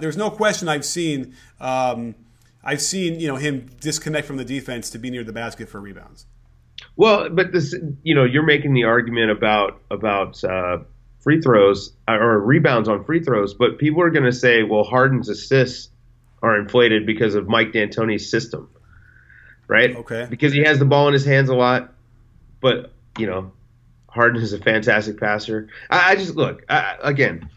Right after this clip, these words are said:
Speaker 2: the, no, arguing the numbers is just not gonna work for me, because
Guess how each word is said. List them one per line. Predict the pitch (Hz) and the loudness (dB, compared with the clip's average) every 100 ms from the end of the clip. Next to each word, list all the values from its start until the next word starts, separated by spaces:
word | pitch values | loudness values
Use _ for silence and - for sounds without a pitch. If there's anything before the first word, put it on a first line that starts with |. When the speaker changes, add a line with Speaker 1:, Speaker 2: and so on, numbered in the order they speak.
| - _ | -20 _
Speaker 2:
the, | - 120 | -12 -6
no, | 139 147 | 0 4
arguing | 156 196 226 220 196 | 6 4 4 2 4
the | 143 | 4
numbers | 131 143 165 175 - - _ _ _ _ _ - | 4 2 0 -2 -6 -20 _ _ _ _ _ -6
is | 123 | -2
just | 151 143 | 0 2
not | 139 135 | 2 0
gonna | 113 | -2
work | 104 101 - | -4 -6 -8
for | 87 | -16
me, | 80 | -16
because | 80 107 117 113 101 - - | -10 -6 -2 -2 -4 -12 -20